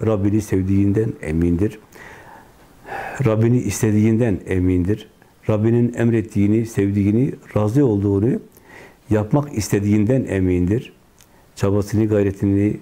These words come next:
sarf ederken artık gücünün, manevi gücünün nefsine galip geldiğinden emindir. "Artık yapabiliyorum." diyor, "Yaparım." diyor ve yapıyor. Artık ruh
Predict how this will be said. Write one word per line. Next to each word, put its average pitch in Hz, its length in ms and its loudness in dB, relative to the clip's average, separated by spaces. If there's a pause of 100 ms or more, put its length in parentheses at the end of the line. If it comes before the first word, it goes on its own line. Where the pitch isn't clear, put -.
sarf 98 300 -4
ederken 120 500 -2 (560)
artık 104 400 -2
gücünün, 101 520 2 (300)
manevi 107 580 2
gücünün 98 520 0 (840)
nefsine 107 540 2 (1160)
galip 110 420 0
geldiğinden 104 600 2 (220)
emindir. 90 580 0 (400)
"Artık - 460 -4
yapabiliyorum." 101 800 0
diyor, 117 200 0 (180)
"Yaparım." 95 500 -2
diyor 107 240 2 (500)
ve 110 100 4
yapıyor. 104 480 0 (1120)
Artık - 480 -4
ruh 131 120 4